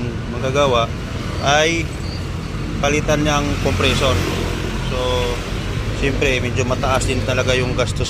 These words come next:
pagdating sa ganyan, no? Ngayon, ang ginawa ko naman, pinalitan ko na expansion valve. Yan. Tapos, titingnan natin yung program sa,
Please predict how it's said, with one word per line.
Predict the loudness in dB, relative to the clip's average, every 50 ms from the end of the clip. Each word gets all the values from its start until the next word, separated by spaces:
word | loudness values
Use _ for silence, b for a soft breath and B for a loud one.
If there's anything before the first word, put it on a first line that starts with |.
| -2
pagdating | -2 -2 -2 -2 -4 -4 -4
sa | -4 -2 -2
ganyan, | -2 -2 0 0 -2 -2
no? | -2 -2 -4 -6 -4 0 2
Ngayon, | 4 4 4 2
ang | 0 -2 -2 -2 0 -2 -2 -2
ginawa | -4 0 0 2 2 2 2
ko | 2
naman, | 2 2 2 0 0 -2 -4 -8 -8 -10 -10 -10 -8 -8 -8 -8 -8 -6 -8 -8 -8 -8 -6 -6 -2 0
pinalitan | 0 2 2 2 2 0
ko | 0 0
na | 0 -2
expansion | -2 -2 -2 -2 0 -2 -4 -2
valve. | -2 -2 -4 -4 -6 -8 -8 -8 -6 -6 -6 -6 -6 -6 -6 -8 -6 -6 -6 -4 -4 -4 -4 -2 -2
Yan. | -2 -2 -2 -2 -4 -4 -4 -4 -6 -8 -8 -8 -8 -6 -2
Tapos, | 0 2 2 2 0 -2 -2 -2 -2 -4 -4
titingnan | -6 -4 -2 -2 0 0 0 2
natin | 2 0 0 0 -2 -2
yung | -2 -2 -2 -2 -2 -4 -4 -2
program | 0 2 2 2 2 2 2 2 0 0
sa, | -2 -2